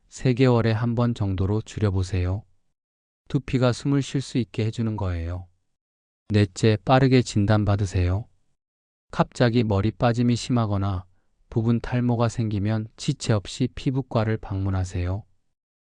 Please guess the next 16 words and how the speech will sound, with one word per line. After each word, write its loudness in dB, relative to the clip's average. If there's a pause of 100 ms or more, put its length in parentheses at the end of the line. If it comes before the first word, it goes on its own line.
(120)
노화성 4
탈모가 2
아닌 0
경우 -2 (260)
원인 0
치료가 0
효과적입니다. -2 (1080)
이렇게 2
작은 0
습관도 0
꾸준히 0
하면 -2
머리 0
빠지는 -2
속도를 -2
늦추고 -4